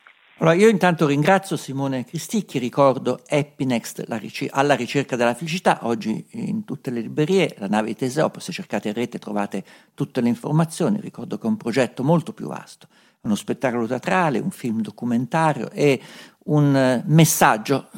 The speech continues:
che oggi abbiamo lasciato, domani sarà per molti credenti,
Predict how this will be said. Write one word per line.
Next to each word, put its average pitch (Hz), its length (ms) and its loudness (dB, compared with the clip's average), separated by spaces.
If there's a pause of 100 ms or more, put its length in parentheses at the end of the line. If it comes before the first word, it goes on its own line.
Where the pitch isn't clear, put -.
che - 100 -8
oggi 131 160 2
abbiamo 127 300 4
lasciato, 131 720 2
domani 117 480 2
sarà 104 360 -2
per 87 300 -6 (340)
molti 117 460 4
credenti, 107 840 0